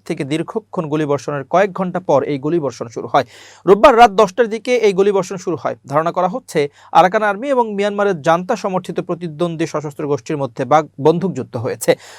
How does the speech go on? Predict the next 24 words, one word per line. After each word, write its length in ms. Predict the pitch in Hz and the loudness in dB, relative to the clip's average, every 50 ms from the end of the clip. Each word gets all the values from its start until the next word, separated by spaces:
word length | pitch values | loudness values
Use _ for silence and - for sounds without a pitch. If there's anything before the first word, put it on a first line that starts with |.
| - - - | -20 -4 6
বাংলাদেশের 460 | 147 170 190 208 226 214 - 233 190 | 6 8 8 8 6 4 4 -4 -4
দিকে 220 | 190 226 220 262 | -4 -2 -2 -2
কোনো 380 | - _ - 220 220 226 254 254 | -2 _ 4 4 4 6 4 2
হতাহতের 440 | 190 190 196 185 190 180 175 185 170 | 2 2 0 0 0 -4 -2 -4 -6
খবর 240 | - - 147 147 139 | -4 -2 -2 -2 0
পাওয়া 200 | 143 139 131 123 | 2 2 2 2
যায়নি, 300 | 117 120 117 110 117 113 | 2 0 -2 -2 -6 -2
তবে 320 | 113 185 190 208 190 165 | 0 2 4 4 4 2
ভারী 220 | 156 135 139 143 160 | 2 2 2 4 4
অস্ত্রের 320 | 151 139 - - 147 131 - - | 2 2 0 -4 -12 -12 -4 -4
শব্দ, 260 | 147 143 139 143 156 226 262 277 262 _ _ - _ _ _ _ _ | -4 -4 -4 2 6 6 6 6 4 _ _ -20 _ _ _ _ _
ঘুমধুম 420 | - - 185 226 247 208 254 269 254 _ _ | -4 -2 -2 -2 0 -2 -2 -4 -4 _ _
চাকদলা 560 | - 196 190 - - 180 170 190 196 202 220 247 - | 2 2 2 2 -6 0 2 4 6 6 4 4 4
এবং 340 | 208 202 220 202 160 135 - _ | 2 4 4 2 2 -2 -8 _
আশেপাশের 480 | _ - 151 151 208 185 180 - - 170 | _ -2 0 0 0 -4 -4 -4 -4 -6
এলাকার 420 | - - 156 165 170 170 180 175 | -4 0 0 0 0 2 0 0
বাসিন্দাদের 500 | 156 143 147 - - 196 185 185 165 165 | 0 0 -2 -2 -6 -6 -6 -4 -4 -4
মধ্যে 260 | 156 147 139 - - 151 | -6 -6 -10 -8 0 0
আতঙ্ক 260 | 127 - - 165 151 160 | 0 0 0 -8 -10 -10
ছড়িয়ে 260 | 143 - 160 151 139 113 | -10 -8 -6 -6 -6 -6
পড়েছে। 320 | - 104 95 113 - - - _ _ | -8 -10 -10 -8 -10 -12 -12 _ _
উত্তেজনা 380 | - 135 - 156 147 180 196 214 | -12 -8 -8 -4 -4 -2 -2 0
আরও 320 | - 165 180 185 156 131 | 2 2 4 2 2 0
বাড়িয়ে 480 | 120 120 143 147 156 196 202 170 135 | 2 2 2 2 4 2 -2 -2 -2